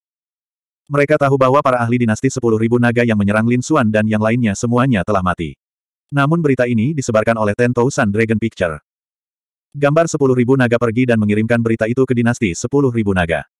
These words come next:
Dinasti Sepuluh ribu naga segera mengirimkan perintah pembunuhan. Ketika orang-orang di bintang kaisar terkubur mendengar ini, mereka semua terkejut. Sebenarnya ada empat anak muda yang melakukannya.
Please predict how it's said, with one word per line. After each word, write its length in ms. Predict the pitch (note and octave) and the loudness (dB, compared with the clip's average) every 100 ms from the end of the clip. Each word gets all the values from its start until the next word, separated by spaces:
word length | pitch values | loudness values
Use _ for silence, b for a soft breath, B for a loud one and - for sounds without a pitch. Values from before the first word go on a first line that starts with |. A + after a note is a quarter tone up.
| _ _ _ _ _ _ _ - | _ _ _ _ _ _ _ -10
Dinasti 400 | D3 C#3 C3 F3 | -2 0 0 0
Sepuluh 240 | D#3 C#3 B2+ | 0 0 2
ribu 240 | B2+ A#2+ | 2 2
naga 240 | C3 A2 A2+ | 2 0 -2
segera 320 | G#2+ G#2 A2 | -2 0 0
mengirimkan 480 | A#2 A#2+ C#3 B2+ G#2 | 2 0 0 -2 -2
perintah 320 | A#2 C3 A2+ | -2 -2 -2
pembunuhan. 560 | A2 G2 F#2 E2 D2 - _ _ _ _ _ _ _ _ | -2 -2 -2 -4 -6 -12 _ _ _ _ _ _ _ _
Ketika 320 | C#3+ D3 D#3+ | -4 0 2
orang-orang 400 | D3+ C3+ B2+ B2 | 2 4 2 2
di 100 | B2 | 0
bintang 300 | A2+ A2+ A#2+ | 0 0 0
kaisar 320 | B2 A2+ B2 A#2 | 0 0 0 -2
terkubur 340 | A#2 A#2 A#2 | -2 0 0
mendengar 300 | A2+ G#2 A2 | 0 0 0
ini, 260 | B2+ G2+ D#2 _ - | 0 -2 -4 _ -4
mereka 320 | C3 C3 A#2+ | -2 0 -2
semua 320 | - B2 C3+ | -2 -2 -2
terkejut. 400 | G#2 G2 E2+ D2+ _ _ _ _ _ _ _ _ | -2 -4 -4 -6 _ _ _ _ _ _ _ _
Sebenarnya 560 | - C#3 C#3 C3+ C#3+ C#3 | -6 -2 0 2 0 0
ada 160 | C3+ | 0
empat 180 | B2+ B2+ | 0 0
anak 220 | A#2 A#2 | 0 -2
muda 260 | B2 B2+ A#2 | 0 0 2
yang 220 | B2 A2 | 2 0
melakukannya. 560 | G#2 F#2+ G#2+ F#2+ E2 | 0 -2 -2 -2 -4